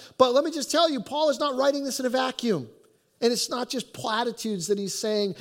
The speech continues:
"I want you to live this out, but it doesn't apply to me." In fact, Paul, under the inspiration of the Holy Spirit, when he's writing these words,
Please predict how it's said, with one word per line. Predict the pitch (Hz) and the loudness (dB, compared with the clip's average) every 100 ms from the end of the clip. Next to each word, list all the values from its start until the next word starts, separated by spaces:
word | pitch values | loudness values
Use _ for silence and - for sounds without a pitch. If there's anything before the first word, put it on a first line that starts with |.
| - | 0
"I | 202 | 2
want | 208 214 | 4 2
you | 190 220 | 0 4
to | 202 | 6
live | 208 175 | 6 4
this | 190 | -2
out, | 214 196 185 | 0 0 0
but | |
it | 180 | -2
doesn't | 196 175 | -4 -4
apply | 185 - 185 190 | -6 -4 0 0
to | 180 | 0
me." | 160 | -2
In | 151 | -2
fact, | 151 202 208 - | -2 -4 -4 -8
Paul, | - 180 190 202 233 226 - - _ | -8 -2 2 2 0 -4 -14 -20 _
under | 156 165 | -2 0
the | 165 | 2
inspiration | 190 185 202 196 190 202 | 0 0 0 2 0 -2
of | |
the | 170 | -2
Holy | 160 190 196 | 2 2 2
Spirit, | - 175 170 | 0 0 0
when | 160 | 0
he's | 139 | -4
writing | 131 165 214 240 | 2 4 4 0
these | 233 | -6
words, | 160 156 156 160 | 0 2 2 0